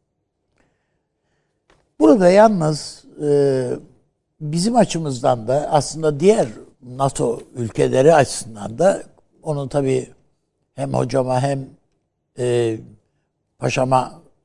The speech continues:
değerlendirmesine de ihtiyaç var. Yetmiş iki maddelik bir belge çıkardılar ortaya. Öyle değil mi?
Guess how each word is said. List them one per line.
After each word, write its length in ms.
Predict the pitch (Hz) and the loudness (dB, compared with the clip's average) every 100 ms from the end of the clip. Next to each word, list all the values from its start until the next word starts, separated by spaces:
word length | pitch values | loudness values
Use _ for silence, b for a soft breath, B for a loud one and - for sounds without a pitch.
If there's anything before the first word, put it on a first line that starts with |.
| _ _ _ _ _ _ _ _ _ 110 123 123 120 | _ _ _ _ _ _ _ _ _ -12 -8 -8 0
değerlendirmesine 920 | 123 123 123 120 117 123 110 135 123 | 4 4 4 0 -2 -6 -6 -8 -8
de 100 | 101 | -10
ihtiyaç 440 | 92 - 92 - | -12 -18 -20 -10
var. 200 | 135 175 170 _ _ _ _ _ _ _ _ - | -4 -4 -6 _ _ _ _ _ _ _ _ 0
Yetmiş 460 | 160 170 196 185 | 0 0 -2 -4
iki 180 | 226 277 | -4 -2
maddelik 540 | 233 160 139 170 196 202 | 2 0 0 -2 -2 -2
bir 120 | 180 | 4
belge 360 | 180 185 190 | 4 6 2
çıkardılar 720 | 190 - 135 107 87 101 98 92 | 0 -4 -10 -10 -14 -18 -18 -16
ortaya. 420 | 95 - _ _ _ _ _ _ _ _ _ _ _ _ _ _ _ _ _ _ _ _ _ _ - | -18 -20 _ _ _ _ _ _ _ _ _ _ _ _ _ _ _ _ _ _ _ _ _ _ -2
Öyle 220 | 120 131 | 0 0
değil 100 | 254 | -2
mi? 160 | 226 | -4